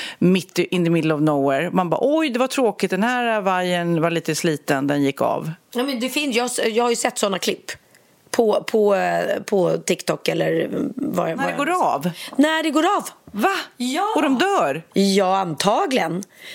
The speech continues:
Speaker 2: För att det är någon som bara
Speaker 1: Ah.
Speaker 2: ser man, ja, de har missat, de har missat att göra
Speaker 1: Oh
Speaker 2: den
Speaker 1: my
Speaker 2: sista.
Speaker 1: God,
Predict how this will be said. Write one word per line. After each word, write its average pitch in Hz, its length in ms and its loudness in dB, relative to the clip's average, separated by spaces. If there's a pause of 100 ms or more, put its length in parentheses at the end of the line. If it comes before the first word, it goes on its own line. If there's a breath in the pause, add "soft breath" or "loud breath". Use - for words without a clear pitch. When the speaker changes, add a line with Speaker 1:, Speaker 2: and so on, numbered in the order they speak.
(100)
Speaker 2:
För - 140 2
att 294 80 -6
det 294 160 2
är 277 60 2
någon 240 200 0
som 233 160 0
bara 208 200 2
Speaker 1:
Ah. 320 280 -2 (100)
Speaker 2:
ser 240 120 -2
man, 214 160 -2
ja, 226 160 0
de 233 140 -2
har 233 60 0
missat, 214 480 -2
de 247 120 -2
har 240 60 2
missat 226 480 -4
att 214 100 0
göra 202 220 0
Speaker 1:
Oh 262 40 2
Speaker 2:
den 247 100 -2
Speaker 1:
my 240 120 0
Speaker 2:
sista. 233 600 -2
Speaker 1:
God, - 60 -10